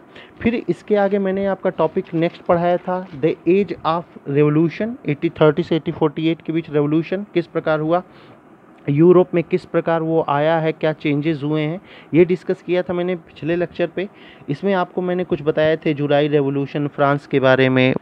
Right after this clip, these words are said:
ब्राज़ील के बारे में, बेल्जियम के बारे में, ग्रीक के बारे में बताया था, making of Germany वगैरह बताया था। Next topic मैंने making of Germany और इटली बताया था किस प्रकार उनका होगा। इसी में मैंने आपको कुछ नाम बताए थे,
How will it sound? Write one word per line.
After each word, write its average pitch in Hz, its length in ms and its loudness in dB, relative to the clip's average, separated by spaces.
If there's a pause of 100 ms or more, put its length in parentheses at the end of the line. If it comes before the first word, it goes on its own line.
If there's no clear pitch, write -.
ब्राज़ील 143 420 6
के 143 160 0
बारे 131 220 0
में, 135 40 -6
बेल्जियम 139 420 -4
के 135 120 0
बारे 123 280 2
में, 127 200 -4 (400)
ग्रीक 160 380 4
के 160 100 6
बारे 143 200 6
में 139 80 -4
बताया 131 340 4
था, 135 320 2
making 139 340 -2
of 143 100 -2
Germany 139 440 -4
वगैरह 131 280 -2
बताया 127 340 -2
था। 127 240 -2 (380)
Next 160 280 0
topic 165 260 2
मैंने 165 360 -2
making 175 280 -4
of 135 160 -14
Germany 151 340 0
और 165 140 6
इटली 160 260 4
बताया 160 280 6
था 165 120 0
किस 165 200 -4
प्रकार 156 320 2
उनका 151 260 2
होगा। 151 260 4 (280)
इसी 147 180 -4
में 175 120 -2
मैंने 175 280 -4
आपको 175 260 4
कुछ - 220 -2
नाम 147 360 0
बताए 160 320 6
थे, 185 240 -2